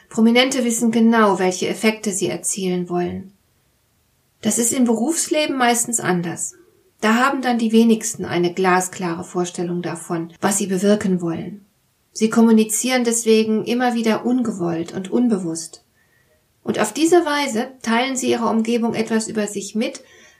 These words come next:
was sie oft gar nicht kommunizieren wollten. Wenn beispielsweise jemand immer wieder Stimmungsschwankungen unterliegt, wenn er seinen jeweiligen Stimmungen dann gedankenlos nachgibt,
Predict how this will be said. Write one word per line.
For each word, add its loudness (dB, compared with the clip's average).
was 2
sie 0
oft 0
gar 4
nicht 2
kommunizieren 0
wollten. -8
Wenn -2
beispielsweise -2
jemand -4
immer 2
wieder -4
Stimmungsschwankungen 2
unterliegt, -8
wenn 2
er 2
seinen 6
jeweiligen 0
Stimmungen -2
dann 0
gedankenlos -2
nachgibt, -4